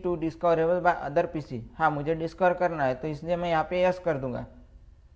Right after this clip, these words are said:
अगर आपको नहीं डिस्कवर करना है तो नो कर दीजिए। अब देखो,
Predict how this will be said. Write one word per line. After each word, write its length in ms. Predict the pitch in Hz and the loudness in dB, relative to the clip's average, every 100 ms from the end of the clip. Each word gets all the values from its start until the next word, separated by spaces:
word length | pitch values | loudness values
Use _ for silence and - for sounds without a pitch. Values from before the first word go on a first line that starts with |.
| - - - - - - | -20 -20 -20 -20 -20 -16
अगर 180 | 127 147 | -4 0
आपको 400 | 160 - 170 170 | 0 -2 2 2
नहीं 280 | 156 147 165 | 2 0 2
डिस्कवर 380 | 175 175 185 175 | 0 0 0 2
करना 220 | 175 185 | 0 0
है 80 | 175 | -2
तो 100 | 190 | 0
नो 160 | 185 | 0
कर 160 | 175 147 | 0 -2
दीजिए। 200 | 131 131 | -4 -4
अब 140 | 147 | -4
देखो, 440 | 151 175 170 127 | 0 0 0 -8